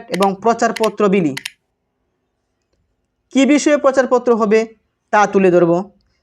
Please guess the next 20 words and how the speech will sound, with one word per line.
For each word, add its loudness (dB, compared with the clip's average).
ছয়ই 4
ফেব্রুয়ারি 0
বৃহস্পতিবার 0
প্রতিবাদ -2
মিছিল -2
এবং -2
সমাবেশ। -2
এবং 0
ফেব্রুয়ারি 0
মাসে 2
দশই 0
ফেব্রুয়ারি 0
হলো 2
আপনার 0
সোমবার -2
বিক্ষোভ -4
মিছিল -6
সমাবেশ। -4
আমরা 2
জানি -2